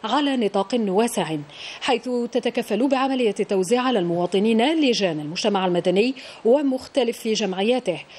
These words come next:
وقد عبرت الحكومة عن ثقتها المطلقة في استجابة المواطنين ووعيهم وتضامنهم في هذه المرحلة من التعبئة الشعبية للتصدي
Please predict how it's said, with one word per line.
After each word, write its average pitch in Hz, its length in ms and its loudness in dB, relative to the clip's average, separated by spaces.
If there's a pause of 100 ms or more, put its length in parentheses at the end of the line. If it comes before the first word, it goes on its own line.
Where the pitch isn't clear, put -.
(220)
وقد 262 440 2
عبرت 233 440 0
الحكومة 262 680 0
عن 254 60 0
ثقتها 254 540 -2
المطلقة 202 680 0
في 196 140 2
استجابة 196 580 2
المواطنين 196 680 2 (320)
ووعيهم 226 720 4
وتضامنهم 226 880 2
في 208 380 2
هذه 226 340 0
المرحلة 226 580 0 (360)
من 247 140 4
التعبئة 247 520 0
الشعبية 214 580 0
للتصدي 214 720 0